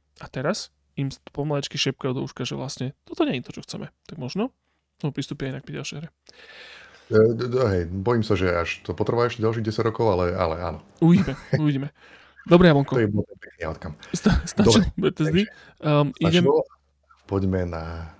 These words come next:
Speaker 1: jedenásťku. Jedenásťku,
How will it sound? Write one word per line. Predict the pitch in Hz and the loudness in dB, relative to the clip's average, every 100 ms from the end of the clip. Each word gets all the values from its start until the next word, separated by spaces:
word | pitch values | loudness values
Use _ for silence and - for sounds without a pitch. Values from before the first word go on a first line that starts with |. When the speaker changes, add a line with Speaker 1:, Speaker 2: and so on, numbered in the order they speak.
| - | -8
Speaker 1:
jedenásťku. | 151 135 135 131 - 147 - _ _ _ _ _ _ _ _ _ | -4 -2 -2 -6 -10 -12 -12 _ _ _ _ _ _ _ _ _
Jedenásťku, | - 151 170 180 - - | -6 -2 2 0 0 0